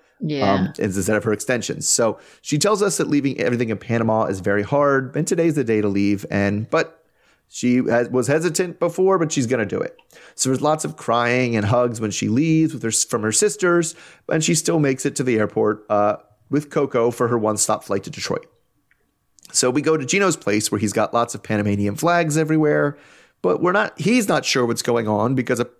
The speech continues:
Speaker 2: evidently him and Jasmine got in a fight last night and she blocked him on WhatsApp, which he unsurprisingly knows exactly how to tell whether someone's blocked you on WhatsApp.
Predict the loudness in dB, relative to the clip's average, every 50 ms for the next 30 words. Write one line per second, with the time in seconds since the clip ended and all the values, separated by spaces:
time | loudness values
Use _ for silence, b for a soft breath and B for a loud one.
0 | _ -2 0 2 0 0 -2 -2 -2 0 0 0 -2 B B B B B -4 -2
1 | 0 0 0 0 0 0 0 0 0 -2 -2 0 -2 -2 -2 -4 -2 -2 -2 0
2 | 0 0 0 0 0 0 0 2 2 0 0 0 -2 -2 -2 0 -2 -2 0 0
3 | 0 0 0 -2 -2 -2 0 -2 0 0 0 0 0 -2 -4 -6 -6 -8 -10 -16
4 | _ B B B B B B B 0 0 0 0 -4 -8 -10 -10 b b b b
5 | b b -2 -2 0 2 2 2 2 0 -4 _ _ _ _ _ _ _ _ _
6 | _ _ _ _ _ _ _ _ _ _ _ _ _ 0 0 0 2 2 0 0
7 | 0 2 2 2 2 2 0 0 0 2 2 2 2 0 0 0 0 2 2 4
8 | 2 2 2 0 -2 -2 0 0 0 0 0 0 0 0 0 0 -2 -4 -2 0
9 | 0 2 2 2 2 0 0 0 0 0 -2 0 -2 -2 0 0 0 0 0 0
10 | -2 -2 0 0 0 0 0 0 -2 0 0 -2 -4 -4 -6 -10